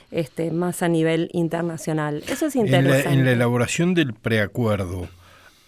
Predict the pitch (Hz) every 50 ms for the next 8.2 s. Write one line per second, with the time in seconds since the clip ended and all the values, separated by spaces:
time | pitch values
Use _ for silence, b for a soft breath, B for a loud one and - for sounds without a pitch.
0 | B B _ _ _ - 135 120 - - 104 - 135 110 - - 135 143 151 151
1 | 147 147 147 139 107 - - 117 110 110 107 101 104 120 127 131 123 120 127 -
2 | - - - - - - - 117 110 95 95 95 95 92 92 90 80 82 - _
3 | _ _ _ - 120 113 113 113 - 127 120 - - - 160 165 156 139 - -
4 | 156 151 143 143 143 139 135 - - 123 110 98 98 98 90 87 104 104 104 107
5 | 107 - - 131 131 127 - - - _ _ - 156 160 160 151 123 - - -
6 | 107 117 151 139 - - 165 - - - 120 113 107 120 120 254 254 247 240 233
7 | 180 139 135 139 143 139 131 135 113 104 - - - 104 104 117 120 - - 127
8 | 117 - -